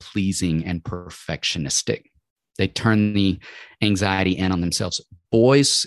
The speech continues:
can do that. I definitely see a lot of firstborn males who move in that direction, but more oftentimes boys fit the presentation of classic exploders. And so it comes out as volatility, which is why I think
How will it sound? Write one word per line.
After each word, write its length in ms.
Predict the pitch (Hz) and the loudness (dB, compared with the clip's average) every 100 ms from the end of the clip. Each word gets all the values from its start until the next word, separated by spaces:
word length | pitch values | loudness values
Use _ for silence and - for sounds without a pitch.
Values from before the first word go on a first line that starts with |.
| - - | -6 -12
can 380 | - 131 123 120 | 0 2 6 6
do 120 | 101 | 4
that. 220 | 87 87 | 2 0
I 60 | 104 | 0
definitely 320 | 107 110 110 | 0 0 2
see 240 | - - 101 | 2 2 2
a 60 | |
lot 120 | 92 | 2
of 60 | 87 | 2
firstborn 420 | 95 92 - 95 | 0 -2 -2 -4
males 380 | 92 87 85 82 | -2 -2 -2 -4
who 140 | 95 | -2
move 240 | 90 90 87 | -2 -2 -2
in 100 | 85 | -2
that 140 | 82 | -4
direction, 440 | 95 85 - 90 80 | -4 -6 -6 -8 -6
but 160 | 80 - - - - | -6 -8 -20 -16 -2
more 180 | 101 110 | 2 4
oftentimes 640 | 107 - 104 98 101 92 | 2 0 -2 0 0 -2
boys 380 | - 101 101 - | 2 4 4 2
fit 340 | - 98 87 - | 0 0 0 -6
the 80 | 85 | -6
presentation 640 | 101 90 92 92 87 87 | -2 -2 -2 -2 -4 -4
of 80 | 80 | -8
classic 460 | - 92 80 - - | -8 -4 -4 -4 -6
exploders. 840 | 95 - - 120 104 101 - - _ _ _ - - - | -8 -6 -4 -2 -2 -6 -8 -12 _ _ _ -18 -10 -4
And 100 | 92 | 0
so 240 | 101 95 | 2 2
it 100 | 92 | 0
comes 280 | - 95 85 | -2 -4 -2
out 180 | 90 80 | -2 -2
as 80 | 78 | -2
volatility, 640 | 80 80 - - 92 82 | -2 -2 -2 -4 -2 0
which 200 | 80 - | 2 2
is 120 | 104 - | 2 2
why 140 | 98 | 2
I 60 | 92 | 0
think 180 | 90 | -4